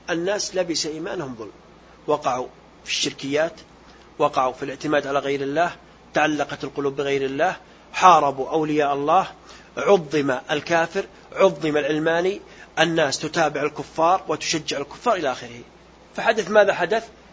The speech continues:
ذهبت الخيرات التي كانت موجودة، الأمن والراحة والاطمئنان.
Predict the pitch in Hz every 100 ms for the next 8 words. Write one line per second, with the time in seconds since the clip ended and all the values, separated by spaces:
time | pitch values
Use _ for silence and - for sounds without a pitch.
0 | - 208 175 170 165 160 156 156 208 175
1 | 160 151 147 139 135 135 123 127 131 135
2 | 127 143 139 135 131 - - - 143 135
3 | 135 143 139 - 135 135 135 135 135 135
4 | 135